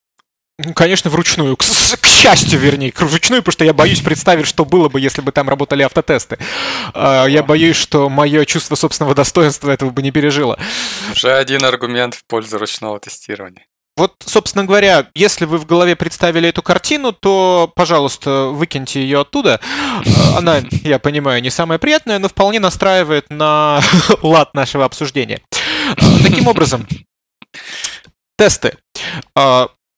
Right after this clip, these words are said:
Speaker 1: я, на самом деле, к своим вот там тридцати, почти двум годам я читал довольно-таки большое количество технических книг,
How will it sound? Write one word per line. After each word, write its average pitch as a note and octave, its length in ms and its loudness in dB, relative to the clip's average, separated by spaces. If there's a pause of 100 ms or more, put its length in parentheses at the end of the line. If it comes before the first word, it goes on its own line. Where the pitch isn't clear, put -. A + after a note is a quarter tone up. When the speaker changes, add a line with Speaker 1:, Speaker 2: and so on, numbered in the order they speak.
Speaker 1:
я, A#3 340 2 (260)
на F#3 80 2
самом E3 300 -2
деле, D#3 380 0 (280)
к - 60 -12
своим C#3 400 -2
вот A#2 160 -6
там A#2 180 -6
тридцати, C3 600 -6 (340)
почти B2 280 -6
двум C3+ 220 -8
годам G3+ 280 0
я G#3+ 180 -2
читал - 520 -2 (120)
довольно-таки D3+ 460 -2
большое C#3 460 -2
количество A#2+ 560 -6
технических - 560 -8
книг, D#4 260 -6